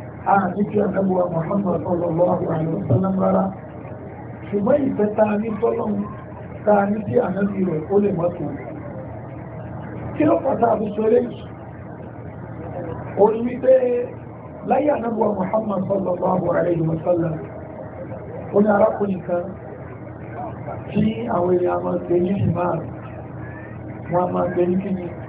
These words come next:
Himar, kẹ́tẹ́kẹ́tẹ́ ni máa ń pè. Arákùnrin yìí, lára nǹkan tí ó máa ń ṣe òun ni pé àwọn distances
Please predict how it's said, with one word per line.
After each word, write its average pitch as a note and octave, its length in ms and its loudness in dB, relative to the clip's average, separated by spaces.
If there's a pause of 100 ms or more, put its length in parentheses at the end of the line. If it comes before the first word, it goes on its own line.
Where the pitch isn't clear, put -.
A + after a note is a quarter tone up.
(240)
Himar, E3 540 2
kẹ́tẹ́kẹ́tẹ́ F#3+ 720 0 (520)
ni E3 120 -2
máa E3 180 2
ń F3 60 -4
pè. D#3 120 -4 (1800)
Arákùnrin A#3+ 600 4
yìí, F#3+ 260 0 (960)
lára B3 380 4
nǹkan A3 320 0
tí C4 140 -4 (180)
ó A#3 160 0
máa A3 200 -2
ń G#3+ 40 -4
ṣe A3 180 -2
òun F3+ 200 4
ni F#3+ 80 2
pé A3 200 4 (1200)
àwọn A3 400 2
distances C#4 600 0